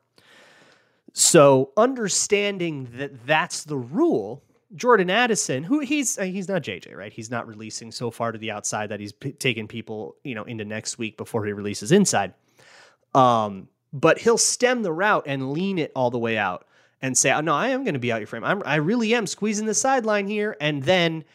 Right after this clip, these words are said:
you either take it seriously and get yourself out of position, or you don't take it seriously and he turns on the jets and he gets by you. Um, and then he can kinda restack that back onto his route path. And again, he's willing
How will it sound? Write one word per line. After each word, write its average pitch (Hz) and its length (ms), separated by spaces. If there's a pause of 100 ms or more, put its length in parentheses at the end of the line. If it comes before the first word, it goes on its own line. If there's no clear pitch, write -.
(500)
you 147 160
either 160 220
take 185 280
it 240 100
seriously 135 600
and 143 80
get 151 160
yourself 143 240
out 135 140
of 143 60
position, 117 460 (240)
or 156 100
you 143 120
don't 254 260
take 156 200
it 127 80
seriously 127 560
and 120 80
he 110 40
turns 117 240
on 110 120
the 104 60
jets 98 220
and 104 80
he - 40
gets 98 160
by 71 260
you. - 60 (880)
Um, 113 320
and 131 140
then 131 140
he 127 140
can 120 200
kinda 117 180
restack 110 460
that 107 200
back 98 240
onto 113 340
his 101 200
route 101 220
path. 78 240
And 131 80
again, 156 200
he's 143 180
willing 160 580